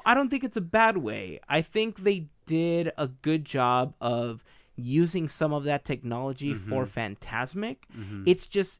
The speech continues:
Speaker 1: it feels more like World of Color
Speaker 2: Mm-hmm.
Speaker 1: in some senses than it does Fantasmic.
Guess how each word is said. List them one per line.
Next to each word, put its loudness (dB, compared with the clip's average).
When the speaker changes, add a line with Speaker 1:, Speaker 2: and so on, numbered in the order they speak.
Speaker 1:
it -2
feels 0
more 2
like -6
World 4
of 0
Color 0
Speaker 2:
Mm-hmm. -4
Speaker 1:
in 2
some 0
senses -8
than 2
it -4
does 0
Fantasmic. -10